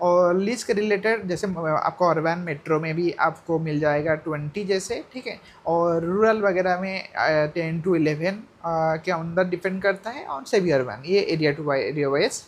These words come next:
depend करेगा, ठीक है। और साथ ही साथ ये सब जो benefits के अलावा जब आपका confirmation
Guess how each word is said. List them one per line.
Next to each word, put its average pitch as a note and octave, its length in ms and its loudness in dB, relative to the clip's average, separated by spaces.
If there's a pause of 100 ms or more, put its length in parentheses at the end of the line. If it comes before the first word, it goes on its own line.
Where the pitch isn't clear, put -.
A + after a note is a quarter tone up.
(120)
depend C#3 320 -6
करेगा, G#2 320 -4
ठीक - 280 -12
है। G#3+ 120 -6 (460)
और F3+ 140 2
साथ G3+ 280 4
ही C4+ 120 -2
साथ B3 300 -4
ये A#3 140 -2
सब A#3+ 240 0
जो B3+ 100 0
benefits G3+ 540 0
के A#3+ 120 0
अलावा D3 540 0
जब E3+ 140 2
आपका G#3 200 2
confirmation A#3 720 -4